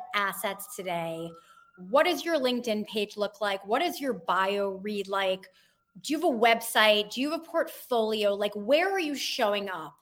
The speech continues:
professionally? And really taking a step back and thinking to yourself, like, "Is this what I want to show up as?" You know, a lot of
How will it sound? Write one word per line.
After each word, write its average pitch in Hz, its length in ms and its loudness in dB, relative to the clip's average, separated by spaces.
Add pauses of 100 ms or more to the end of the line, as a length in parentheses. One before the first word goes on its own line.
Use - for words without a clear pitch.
(120)
professionally? - 800 -10 (680)
And 247 500 6 (880)
really 370 320 2
taking 330 280 -2
a 254 40 0
step 233 300 0
back 294 300 4
and 214 120 -2
thinking 285 320 -4
to - 120 -8
yourself, 220 420 -2
like, 214 160 2 (220)
"Is 233 120 -2
this 359 220 -8
what 285 120 2
I 240 100 6
want 196 540 -4
to 370 120 -6
show 359 260 0
up 359 200 4
as?" 381 280 2 (560)
You 277 80 -4
know, 302 100 4
a 269 40 4
lot 277 260 4
of 415 80 0